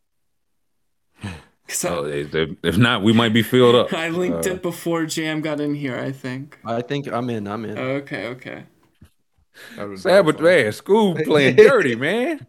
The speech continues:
Speaker 2: I just
Speaker 4: I also have some breaking, breaking news that if people want it.
Speaker 1: Nah,
Speaker 4: Mm.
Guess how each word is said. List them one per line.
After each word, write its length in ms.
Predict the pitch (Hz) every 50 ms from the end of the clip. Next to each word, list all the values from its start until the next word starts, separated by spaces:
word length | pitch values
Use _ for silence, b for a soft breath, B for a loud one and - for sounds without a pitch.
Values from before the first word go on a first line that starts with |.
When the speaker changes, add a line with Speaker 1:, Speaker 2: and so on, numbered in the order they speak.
| _ _ _ _ _ _ _ _ _ _ _ _ _ _ _ _ - -
Speaker 2:
I 120 | - 165 180
just 160 | 180 180 180
Speaker 4:
I 40 | 123
also 160 | 135 127 -
have 100 | 131 113
some 160 | - 123 113 104
breaking, 640 | - 110 117 120 120 120 - 110 107 110 113 113 110 _ _ _
breaking 460 | - 113 120 120 120 120 110 104 104
news 480 | 107 113 113 107 101 98 104 120 123 -
that 100 | 98 92 _ _ _ _ _ -
if 160 | - 101 -
people 300 | - 123 113 - 104 95
want 260 | 92 101 107 101 95 92
it. 140 | 101 - _ _ _ _ _ _ _ _ _ _ _ _ _ _ _ _ _ _ _ _ _ _ _ _
Speaker 1:
Nah, 280 | - 349 381 381 370 339
Speaker 4:
Mm. 60 | 277